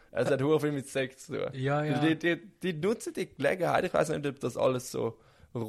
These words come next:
Speaker 1: Rollenspielfetisch kommt. So, <laughs> weißt du? Weil, ähm, jeder kann sich so, so verkleiden und, und, aber sie tun sich nicht normal verkleiden, immer so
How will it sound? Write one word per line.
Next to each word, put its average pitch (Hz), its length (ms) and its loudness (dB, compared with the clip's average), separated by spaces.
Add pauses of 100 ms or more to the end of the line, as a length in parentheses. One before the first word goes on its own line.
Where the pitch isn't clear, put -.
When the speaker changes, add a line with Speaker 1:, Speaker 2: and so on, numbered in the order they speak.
(200)
Speaker 1:
Rollenspielfetisch - 960 -4 (140)
kommt. 226 320 -2
So, - 180 10
<laughs> 185 120 12
weißt 277 240 12 (240)
du? 147 40 0
Weil, 147 220 4
ähm, 147 100 4
jeder 220 180 8
kann 190 140 6
sich 135 80 -2
so, 143 160 0
so 135 160 -2
verkleiden 160 580 0
und, 147 180 -4 (200)
und, 127 280 -6 (600)
aber 120 220 -2
sie 143 140 -6
tun 180 140 -2
sich - 120 -12
nicht 185 140 -4
normal 185 300 -2
verkleiden, - 480 -6
immer - 140 -6
so - 480 -8